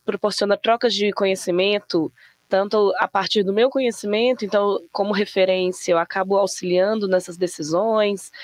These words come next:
nas boas práticas do time. Então, o papel é muito focado nisso, em ser essa referência, um ponto, um ponto focal pra comunicação e também ser uma incentivadora, um,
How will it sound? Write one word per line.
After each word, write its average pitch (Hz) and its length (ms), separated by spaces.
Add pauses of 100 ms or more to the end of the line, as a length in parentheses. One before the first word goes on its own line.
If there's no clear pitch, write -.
(180)
nas 175 460
boas 202 320
práticas 190 580
do 175 100
time. 226 680 (420)
Então, 202 580 (320)
o 196 160
papel 214 380
é 220 80
muito 220 240
focado 208 400
nisso, 175 420
em 170 120
ser 208 380
essa 202 180
referência, 202 1080 (280)
um 190 180
ponto, 208 400 (100)
um 196 100
ponto 202 320
focal 190 540
pra 214 140
comunicação 196 1000 (400)
e 214 120
também 226 560
ser 226 320
uma 233 180
incentivadora, 214 1080
um, 196 400